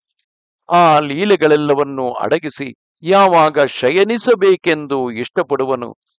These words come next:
ಆಗ ತಮೋಗುಣವನ್ನು ನಿಯಮಿಸುವನು. ರಾಜೇಂದ್ರ, ಇದಲ್ಲದೆ ಪರಮಾತ್ಮನು ತನಗೆ ಶರೀರಭೂತವಾದ ಕಾಲ ವಿಭಾಗವನ್ನು ಅನುಸರಿಸಿ ಪ್ರಕೃತಿ ಪುರುಷ ಸಮಷ್ಟಿಯಿಂದ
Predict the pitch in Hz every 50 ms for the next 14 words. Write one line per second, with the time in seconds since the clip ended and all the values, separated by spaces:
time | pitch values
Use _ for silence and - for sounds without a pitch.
0 | _ _ _ - 156 160 160 156 143 139 131 127 123 - _ - 139 165 190 208
1 | 196 160 139 151 143 143 135 143 139 139 131 127 123 123 120 120 123 123 139 151
2 | 151 151 - - 123 127 120 120 117 _ _ _ _ _ _ _ _ _ _ _
3 | _ _ _ _ _ _ _ _ _ - - 156 151 151 143 151 147 143 143 135
4 | 135 135 131 123 123 _ _ _ _ _ _ _ _ _ _ - 202 220 214 202
5 | 202 196 190 185 180 180 165 170 165 160 151 - 147 151 180 190 185 170 165 -
6 | _ - 160 151 151 143 139 131 - - 160 175 185 190 185 156 165 151 - -
7 | 143 123 190 214 220 190 180 147 127 120 151 165 - 160 151 151 147 143 135 139
8 | 135 _ _ - 147 151 175 190 196 185 175 139 135 135 120 104 104 135 165 185
9 | 175 180 147 147 151 147 143 139 131 123 117 - - 113 143 151 - 156 143 131
10 | 113 - 139 127 110 _ _ _ _ _ _ _ - - - _ _ _ _ -
11 | 220 214 - 214 202 202 - 202 185 180 175 160 _ - 170 190 208 202 - -
12 | 185 175 151 - 151 147 165 190 185 - - - 180 151 160 156 156 143